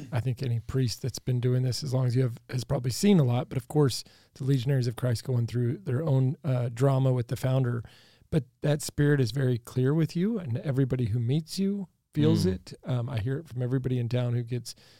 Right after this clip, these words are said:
Speaker 1: spiritual direction from you or who's from all over the U S, and they just know that I'm part of the school that you're a part of.
Speaker 2: Mm.
Speaker 1: So, uh, you do have a, a major gift. I would like to take a break and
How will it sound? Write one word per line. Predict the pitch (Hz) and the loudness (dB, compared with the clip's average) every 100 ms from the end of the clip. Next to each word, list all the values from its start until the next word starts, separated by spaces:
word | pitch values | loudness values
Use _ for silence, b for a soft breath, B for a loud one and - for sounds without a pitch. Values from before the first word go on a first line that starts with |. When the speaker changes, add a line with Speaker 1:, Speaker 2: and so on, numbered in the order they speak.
| b b | b b
Speaker 1:
spiritual | - - 151 120 120 | -10 2 2 4 0
direction | 123 127 - 143 | -2 -2 -4 -6
from | 135 135 | -4 -2
you | 123 123 131 | 0 -2 -4
or | 165 113 101 | -4 -4 -2
who's | 139 117 | -4 -4
from | - 135 | -4 0
all | 139 | 0
over | 165 | 0
the | 180 | 0
U | 175 196 | 0 0
S, | 190 120 | 0 -2
and | - | -4
they | 113 | -4
just | 127 113 | -4 -2
know | 131 | 0
that | 131 | 2
I'm | 127 | 0
part | 120 127 | 0 -2
of | 120 | -2
the | 120 | -4
school | - 139 135 | -6 -2 -2
that | 139 | -4
you're | 139 | -8
a | 113 | -8
part | 117 120 | -6 -4
of. | 117 101 | -6 -6
Speaker 2:
Mm. | _ B B B B | _ B B B B
Speaker 1:
So, | - 123 117 - | -2 0 0 -2
uh, | 120 117 147 | -2 -2 -2
you | 131 | -2
do | 123 131 | 4 4
have | 120 | 4
a, | 120 - - | -2 -4 -2
a | |
major | 123 123 127 120 | 0 2 0 -2
gift. | 113 135 110 - - b b b b b _ - | -2 -2 -2 -6 -20 b b b b b _ -2
I | 131 | 4
would | 160 | 6
like | 156 120 | 6 4
to | |
take | 127 127 | 0 0
a | |
break | 117 123 117 - | 2 0 0 -4
and | 127 120 120 | -2 -2 -4